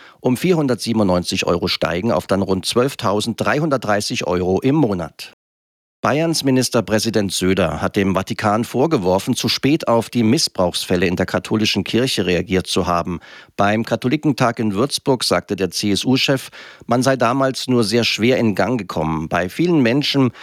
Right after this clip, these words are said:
die sich von der Kirche distanziert hätten, spüre er, dass das der Grund gewesen sei.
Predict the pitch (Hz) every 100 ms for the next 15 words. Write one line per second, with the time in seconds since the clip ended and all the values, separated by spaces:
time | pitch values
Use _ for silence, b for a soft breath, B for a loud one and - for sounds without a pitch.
0 | B B 160 180 - 135 135 123 - 117
1 | 110 110 104 - 101 92 - 165 - 104
2 | - 123 - - 165 151 143 127 120 B
3 | B B - 110 104 - - 151 - -
4 | 135 123 104 98 95 90 87 85 90 -
5 | 85 -